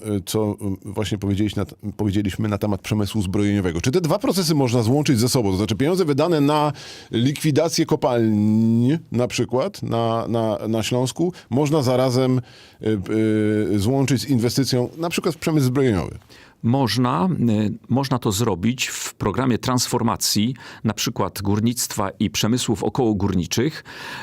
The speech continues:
Speaker 2: Y, trzeba też patrzeć na te wydatki, o których pan wspomniał, jako na inwestycje, bo to nie jest tak, że sto dziesięć miliardów złotych i to są pieniądze, które gdzieś trzeba utopić. To
Speaker 1: A
Speaker 2: są
Speaker 1: jaka,
Speaker 2: inwestycje.
Speaker 1: jaka, gdzie tam jest inwestycja, panie profesorze?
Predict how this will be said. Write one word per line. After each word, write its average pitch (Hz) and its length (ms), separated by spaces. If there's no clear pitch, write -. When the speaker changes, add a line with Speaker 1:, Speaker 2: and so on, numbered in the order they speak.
Speaker 2:
Y, 107 160
trzeba 175 320
też 147 180
patrzeć 147 380
na 117 120
te 113 160
wydatki, 110 460
o 101 40
których - 280
pan 98 160
wspomniał, 113 460
jako 143 180
na 175 100
inwestycje, 190 680
bo 110 180
to 156 380
nie 147 160
jest 269 260
tak, 113 220
że 90 240
sto - 220
dziesięć 127 480
miliardów 110 640
złotych 117 580
i 180 60
to 185 120
są 165 160
pieniądze, 156 420
które 131 200
gdzieś 120 260
trzeba 123 200
utopić. 117 340
To 127 80
Speaker 1:
A - 40
Speaker 2:
są 92 60
Speaker 1:
jaka, - 60
Speaker 2:
inwestycje. 147 560
Speaker 1:
jaka, 120 120
gdzie 101 280
tam 101 160
jest 87 160
inwestycja, 80 480
panie 80 160
profesorze? 73 480